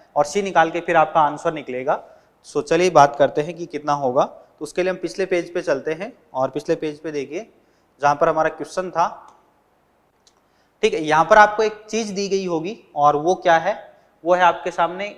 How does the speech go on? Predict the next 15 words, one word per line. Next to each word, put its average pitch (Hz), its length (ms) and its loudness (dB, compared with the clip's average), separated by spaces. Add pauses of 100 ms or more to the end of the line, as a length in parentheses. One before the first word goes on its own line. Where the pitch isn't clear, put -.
(100)
कि 196 80 -10
point 190 400 4
one 180 340 4
के 226 100 -2
ऊपर 220 200 -2
इसकी 202 200 -8
value 185 260 2
कितनी 180 300 -10
है, 196 100 -8
वन 170 400 2
माइनस 175 420 -2 (140)
फ़ोर, 180 260 0 (380)
अ, 147 480 2
वन 185 260 2
माइनस 170 320 0